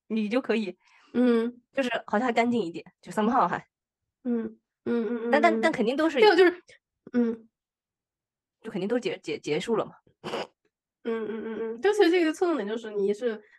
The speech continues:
Speaker 2: 不允许你闺蜜是这样子的人，还是不，更不允许你恋人是这样子的人？
Speaker 1: 嗯。但我觉得我是都不能允许，对吧？
Speaker 2: 嗯，
Speaker 1: 就是我觉得这都不能允许。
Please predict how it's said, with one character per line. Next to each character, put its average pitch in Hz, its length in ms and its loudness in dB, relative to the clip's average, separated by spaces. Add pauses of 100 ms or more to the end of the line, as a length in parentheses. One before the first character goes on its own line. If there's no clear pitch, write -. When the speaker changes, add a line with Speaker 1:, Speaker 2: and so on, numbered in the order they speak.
(180)
Speaker 2:
不 294 120 -4
允 233 160 -2
许 196 360 0
你 190 180 0
闺 254 240 0
蜜 302 320 -2
是 - 180 -8
这 190 80 -8
样 185 160 -4
子 180 60 -8
的 170 60 -10
人， 170 340 -8
还 196 140 -4
是 202 120 -8
不， 208 240 -4
更 226 220 -4
不 208 80 -8
允 185 180 -4
许 190 240 -6
你 180 140 -6
恋 262 160 -2
人 196 140 -2
是 185 80 -10
这 185 80 -8
样 175 120 -8
子 175 80 -10
的 165 60 -10
人？ - 180 -16 (420)
Speaker 1:
嗯。 175 840 -12 (1120)
但 285 140 4
我 190 100 2
觉 156 140 0
得 185 80 2
我 165 100 0
是 160 120 -10
都 233 160 2
不 233 100 -2
能 127 260 -6
允 - 160 -16
许， - 160 -10 (680)
对 156 80 -6
吧？ - 200 -10 (100)
Speaker 2:
嗯， 208 340 -6 (180)
Speaker 1:
就 233 140 2
是 196 100 -6
我 180 100 -2
觉 170 80 -4
得 196 60 0
这 233 100 2
都 262 140 2
不 277 80 2
能 165 160 0
允 113 160 -10
许。 - 180 -20